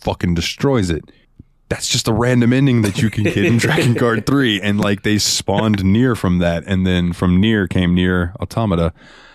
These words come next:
Speaker 1: And, uh, Nier Automata was originally released for the PlayStation four and Windows via Steam, and an Xbox One port published the following year.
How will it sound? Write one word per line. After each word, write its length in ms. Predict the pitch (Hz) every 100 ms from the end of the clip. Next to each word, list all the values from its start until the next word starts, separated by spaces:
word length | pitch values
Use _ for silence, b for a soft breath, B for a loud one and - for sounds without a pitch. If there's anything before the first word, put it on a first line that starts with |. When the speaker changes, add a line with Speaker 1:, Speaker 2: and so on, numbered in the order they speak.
| B -
Speaker 1:
And, 220 | 98 95
uh, 300 | 90 85 85 _ _ _ _ _ _ -
Nier 200 | 120 135
Automata 440 | 127 127 120 107
was 140 | 101
originally 340 | 101 143 143 127
released 360 | 110 101 101
for 100 | -
the 120 | 90 87
PlayStation 480 | 120 117 117 107
four 340 | 92 95 92 92
and 200 | 82 87
Windows 460 | 101 98 87 85
via 180 | 90 -
Steam, 460 | - - 98 95 92
and 120 | 87 85
an 60 | -
Xbox 460 | 101 - 87 -
One 240 | 98 143 156
port 340 | - 85 82 _ _ _ -
published 360 | 87 82 87 -
the 80 | -
following 480 | 80 80 82 87
year. 380 | 98 131 - -